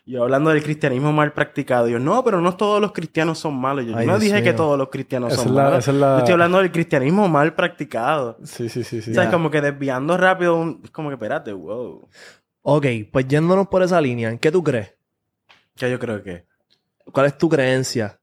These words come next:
Speaker 2: ¿Tú crees en un Dios? ¿Tú crees en una energía bien potente, en una vibra?
Speaker 1: Yo tengo mi propia, eh,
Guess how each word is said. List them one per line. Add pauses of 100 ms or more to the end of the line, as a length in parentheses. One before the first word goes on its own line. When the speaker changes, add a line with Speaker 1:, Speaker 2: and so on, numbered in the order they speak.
Speaker 2:
¿Tú
crees
en
un
Dios?
¿Tú
crees
en
una
energía
bien
potente,
en
una
vibra? (1300)
Speaker 1:
Yo
tengo
mi
propia,
eh,